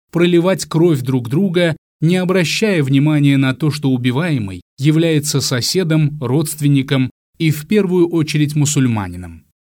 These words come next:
И о том, что подобное будет происходить в преддверии судного часа, говорил пророк «Мир ему и благословение Аллаха». Абу Муса Аль-Ашари, да будет доволен им Аллах,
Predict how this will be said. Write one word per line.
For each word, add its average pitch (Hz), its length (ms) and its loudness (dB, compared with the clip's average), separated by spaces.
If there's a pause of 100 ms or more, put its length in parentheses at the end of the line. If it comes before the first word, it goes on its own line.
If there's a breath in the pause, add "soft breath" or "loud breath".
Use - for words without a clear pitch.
(280)
И 135 80 0
о 131 140 0
том, 151 220 0
что 147 200 -2
подобное 139 560 0
будет 139 320 -2
происходить 139 640 -2
в - 100 -16
преддверии 139 560 0
судного 127 520 -2
часа, 165 460 -2 (180)
говорил 165 480 2
пророк 160 640 -2 (280)
«Мир 170 320 0
ему 156 320 0
и 151 100 -2
благословение 123 840 -2
Аллаха». 92 580 -10 (840)
Абу 175 280 4
Муса 208 360 2
Аль-Ашари, 143 680 -2
да 151 160 0
будет 160 320 2
доволен 139 460 2
им 123 80 0
Аллах, 113 400 -6